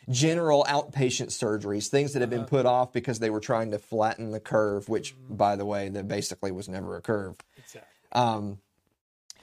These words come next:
Speaker 1: the most recent unemployment data are one part of a larger economic picture that shows so far red states are doing a better job of balancing the need to save both lives and livelihoods.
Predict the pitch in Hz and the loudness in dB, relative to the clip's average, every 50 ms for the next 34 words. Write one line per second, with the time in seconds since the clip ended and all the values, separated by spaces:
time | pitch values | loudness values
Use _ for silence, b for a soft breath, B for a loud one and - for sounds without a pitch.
0 | b b b b b 131 139 151 143 143 196 220 254 - - - 202 208 202 185 | b b b b b 4 6 6 6 6 4 2 2 2 0 0 2 2 0 0
1 | - 185 175 175 170 147 139 147 143 143 147 151 156 160 - - 120 120 113 113 | 0 0 0 0 0 0 2 4 4 4 4 2 -2 -4 -2 2 2 2 4 2
2 | 113 117 120 135 160 190 185 - - 156 156 - - 113 117 113 113 113 117 135 | 0 -2 0 0 0 0 0 0 2 2 2 2 0 -2 -2 0 0 0 0 0
3 | 135 147 143 - 127 127 - 135 117 113 110 95 82 - 120 98 - - 101 104 | -2 -2 -2 -2 -4 -4 -4 -4 -4 -4 -4 -4 -4 -4 -4 -4 -4 -4 -6 -4
4 | 127 - - 120 110 101 104 - - - 208 285 254 - - 110 104 92 98 104 | -6 -4 -2 0 0 0 0 0 0 0 0 0 0 0 0 0 0 0 0 0
5 | 123 156 185 180 - 147 135 127 127 147 143 127 139 135 139 147 143 123 117 117 | 0 0 0 0 0 -2 -2 -2 -2 -6 -6 -2 -2 -2 -2 -2 -2 -2 -2 -2
6 | 123 120 120 107 92 95 113 117 104 - 76 80 90 90 87 - 113 104 110 113 | -2 -2 -2 -2 -2 -2 -2 -6 -6 -6 -4 -4 -4 -4 -6 -6 -8 -8 -8 -6
7 | 110 107 104 92 78 64 87 95 - - 113 - - 92 87 95 98 95 98 104 | -8 -6 -6 -6 -8 -8 -8 -8 -8 -8 -6 -4 -4 -4 -4 -2 -2 -2 -2 -2
8 | 104 98 87 80 76 95 107 - - - 113 101 107 107 110 117 127 131 110 110 | -2 -4 -4 -2 -2 -4 -6 -6 -6 -6 -4 -4 -4 -2 0 0 0 0 -2 -4
9 | 73 - 110 - - - - - - | -8 -8 -8 -10 -10 -12 -14 -14 -16